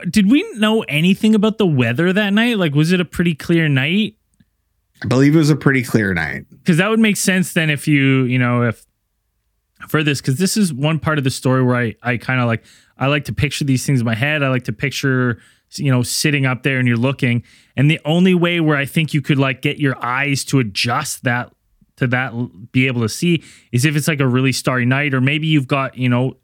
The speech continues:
Speaker 1: a big moon in the sky as well, that you could see,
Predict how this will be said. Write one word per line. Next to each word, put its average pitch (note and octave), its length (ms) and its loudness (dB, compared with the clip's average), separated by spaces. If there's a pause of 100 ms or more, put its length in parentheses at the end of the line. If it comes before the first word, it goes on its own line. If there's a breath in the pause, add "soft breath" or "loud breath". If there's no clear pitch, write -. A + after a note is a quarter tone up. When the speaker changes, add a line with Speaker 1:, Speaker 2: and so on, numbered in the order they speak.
(160)
Speaker 1:
a A#2 80 -6
big C3 280 -2
moon C3+ 300 4
in C3+ 120 2
the C3 80 2
sky C3+ 340 -4
as B2 180 -2
well, B2+ 320 -2 (380 soft breath)
that D3+ 140 -2
you D3+ 280 2
could D#3+ 380 2
see, D3 960 0